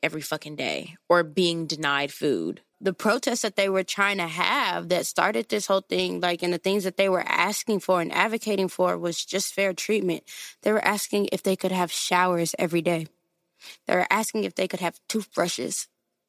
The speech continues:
Speaker 2: They were asking, like, the majority of the shit that they wanted was just, like, "Can we have stuff so that we can just, like, be healthy and clean and
Speaker 1: Right.
Speaker 2: not be treated like animals?" Like, m-, most of their demands weren't,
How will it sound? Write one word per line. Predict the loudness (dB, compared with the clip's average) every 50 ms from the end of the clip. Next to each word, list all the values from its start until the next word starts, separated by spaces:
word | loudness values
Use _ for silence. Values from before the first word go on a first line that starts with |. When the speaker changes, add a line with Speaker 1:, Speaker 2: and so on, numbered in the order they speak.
| _ _ _ _ -14 -12 -12 -12 -14 -18 _ -4
Speaker 2:
They | 0 2
were | 2 2 2 2
asking, | 0 -2 -2 -2 -2 -2 0 0
like, | 0 0 0 -2
the | -2
majority | 0 0 0 2 2 2 4 4 2 2 0 0
of | 0
the | 0 -2
shit | 0 0 -2 -2 0
that | -2 -2 2
they | 2 2 2 2
wanted | 2 2 2 2 2 2 0 0
was | -2 -4 -4 -4
just, | -6 -4 -2 -2
like, | -2 -2 -2 -4 -6 -8 -12 _ _ _ _ _ _ _ _ _ _ _ _ _ _ _ _ _ -10
"Can | -8 -4 -2
we | 0 2
have | 2 4 2 2 0
stuff | 0 0 0 0 0
so | 0 0 2
that | 2 2 2
we | 2 0 -2
can | -2 -2 -2 -2 0
just, | 0 -2 -2 0
like, | 0 0 -2 -2 -4 -8 -16 _ _ _ _ _ _ _ _ -6
be | -2 0 2 4
healthy | 4 4 2 2 0 0 0 2 2 2
and | 2 0 0
clean | 2 2 2 4 4 4 4 4 4 4 4
and | 2 2 0 -2 -4 -6 -10 _ -20 -20 _ _ _ -12
Speaker 1:
Right. | -6 -2 -2 0 0 0 -2 -4 -4
Speaker 2:
not | -4 0 2 2 2 2 2
be | -2 -2
treated | 0 0 0 0 2 2
like | 2 2 2 0 0
animals?" | 0 0 2 2 2 2 0 2 2 0 0 0 0
Like, | 0 2 2 0 -2 -4 -10 -12 -10
m-, | -8 -10 -10 -12 _ _ _ -8
most | -2 0 0 0 0 -4 -4
of | -2 0
their | 0 0
demands | 0 0 0 0 0 0 0 0 0 0 0 -2 -4 -6 -6
weren't, | -4 -2 -2 -2 -2 -4